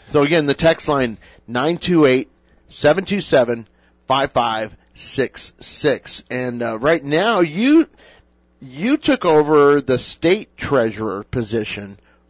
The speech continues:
from a person that I've interviewed on this show, right?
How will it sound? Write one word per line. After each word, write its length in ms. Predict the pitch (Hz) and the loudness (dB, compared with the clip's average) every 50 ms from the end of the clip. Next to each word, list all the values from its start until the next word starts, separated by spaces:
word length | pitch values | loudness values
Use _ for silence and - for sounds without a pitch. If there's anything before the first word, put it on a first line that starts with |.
| _ _ _ _ _ _ | _ _ _ _ _ _
from 480 | - 139 127 127 123 117 117 117 110 104 _ _ _ _ _ - | -2 0 0 0 -2 -4 -6 -8 -12 -14 _ _ _ _ _ -8
a 80 | 123 - | -6 -2
person 360 | - 156 151 - - 143 127 | 0 0 0 0 -2 -4 -4
that 120 | 120 113 | -2 -2
I've 220 | 117 139 175 196 160 | 0 0 0 0 0
interviewed 440 | 143 131 123 117 107 120 123 117 | 0 -2 -2 -4 -2 -4 -4 -2
on 160 | 113 113 113 113 | -2 -4 -6 -8
this 120 | 113 113 | -8 -10
show, 340 | - - - 101 90 85 104 | -10 -6 -6 -6 -6 -6 -10
right? 420 | 101 104 98 98 104 131 180 - | -10 -10 -8 -6 -4 -4 -4 -4